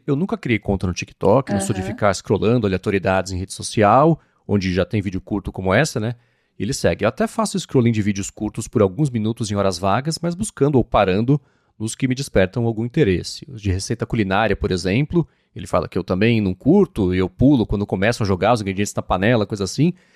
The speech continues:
Speaker 1: "Eu até salvo alguns pra preparar numa ocasião mais apropriada. E nessa brincadeira já fiz pão sírio, pão de queijo de frigideira, outras receitas rápidas também, saudável pra variar o cardápio.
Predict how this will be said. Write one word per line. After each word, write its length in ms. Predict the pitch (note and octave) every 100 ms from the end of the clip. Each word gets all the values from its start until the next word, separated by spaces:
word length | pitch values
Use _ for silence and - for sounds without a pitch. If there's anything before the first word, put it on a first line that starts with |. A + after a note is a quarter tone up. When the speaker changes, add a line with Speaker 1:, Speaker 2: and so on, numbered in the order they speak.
| _
Speaker 1:
"Eu 80 | A#2
até 180 | A2+ -
salvo 300 | - D3+ C#3+
alguns 420 | D3 B2+ G#3 C4
pra 140 | - -
preparar 360 | G#2+ A2 G2
numa 160 | G2+ F#2+
ocasião 340 | G#2+ F2+ G2+
mais 140 | F#2 F#2+
apropriada. 680 | - F#2+ A#2+ F#2 B2 D3+ F3+ _ _ _ _
E 40 | G#2
nessa 160 | G#2+
brincadeira 380 | G#2+ G#2 A2 G#2
já 60 | G2
fiz 200 | A#2 -
pão 240 | - E2+
sírio, 500 | - - A#2 A#2+ A2
pão 180 | - G2
de 100 | F#2
queijo 320 | - G#2+ G2+
de 60 | G2
frigideira, 800 | G2+ F2+ E2 G#2 C#3+ C#3 A#2+ - _ _ _
outras 240 | - A2 G#2+
receitas 380 | G#2 A#2 G#2 F2
rápidas 400 | G2+ B2+ - F#2+
também, 260 | E2+ G2
saudável 480 | A2+ G2+ F2+ A#2 G#2
pra 100 | -
variar 240 | F#2+ F#2 F2
o 40 |
cardápio. 600 | B2 G#2+ G#2 C3+ -